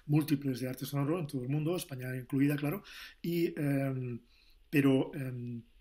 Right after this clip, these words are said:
yo creo que las, ah, mm, bueno, lo que, lo que, la falta mayor que, que yo veo, y esa es la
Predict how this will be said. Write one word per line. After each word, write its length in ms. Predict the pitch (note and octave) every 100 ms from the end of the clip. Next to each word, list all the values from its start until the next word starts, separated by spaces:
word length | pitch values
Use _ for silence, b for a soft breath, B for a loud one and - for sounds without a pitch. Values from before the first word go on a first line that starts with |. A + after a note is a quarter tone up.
| -
yo 400 | A#2 C3 C3 C3+
creo 240 | C#3 C#3
que 180 | C3+ C3+
las, 380 | B2+ B2 - - -
ah, 360 | C#3 B2+ A#2+ - b b b b _ C3
mm, 840 | A#2+ A#2 A#2 A2+ A#2 A#2 A#2 -
bueno, 200 | C#3 D#3+ F3
lo 80 | C#3+
que, 100 | C3
lo 180 | C3+
que, 280 | B2+ B2+ B2
la 120 | A#2+ A#2+
falta 260 | D3 C3+
mayor 280 | C3 C3+ C#3
que, 340 | C#3 C3 C3 -
que 100 | C3+
yo 100 | C3+
veo, 240 | D#3+ B3+
y 240 | E3+ B2+ A#2+
esa 180 | -
es 180 | C3 -
la 240 | C3+ A#2+